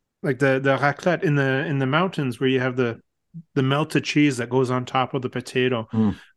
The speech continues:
Speaker 1: uh, and the, um, the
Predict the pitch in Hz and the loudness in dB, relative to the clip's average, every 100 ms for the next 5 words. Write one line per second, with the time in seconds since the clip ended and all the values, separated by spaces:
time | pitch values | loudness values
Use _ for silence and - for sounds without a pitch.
0 | - 117 117 - - - 180 127 123 117 | -6 -4 -4 -6 -10 -12 -6 -2 -2 -2
1 | 117 113 131 - - - _ _ _ _ | -2 -4 -6 -12 -20 -20 _ _ _ _
2 | - 180 127 120 127 135 | -12 -8 -6 -6 -8 -12